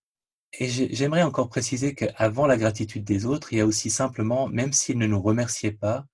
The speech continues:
le plaisir qui découle de ce qu'on appelle la joie empathique, c'est-à-dire le plaisir qu'on ressent soi-même à percevoir le plaisir, la joie, la satisfaction, le bonheur de quelqu'un d'autre. Donc,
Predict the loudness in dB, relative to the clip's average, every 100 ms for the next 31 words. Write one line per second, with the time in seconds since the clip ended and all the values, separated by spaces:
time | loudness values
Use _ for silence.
0 | _ _ _ _ _ -6 -2 -2 0 -4
1 | -4 -2 -2 0 -2 -2 -2 -4 -4 0
2 | 0 2 2 2 2 2 2 2 0 _
3 | -4 0 -2 -2 -10 -6 -4 -2 -2 -2
4 | -6 _ _ _ -8 -2 0 2 0 0
5 | 0 0 0 -2 0 2 2 0 -4 -8
6 | _ _ _ _ _ _ 0 2 2 -4
7 | _ _ _ _ _ _ _ _ _ _
8 | _ _ _ _ _ -2 -2 2 2 6
9 | 6 6 4 2 2 2 4 2 2 0
10 | 2 2 4 2 2 2 0 -4 _ _
11 | -6 -4 -4 -6 -4 -4 -4 -2 0 0
12 | 0 2 0 -2 -4 -2 -4 -2 -6 -6
13 | -4 -4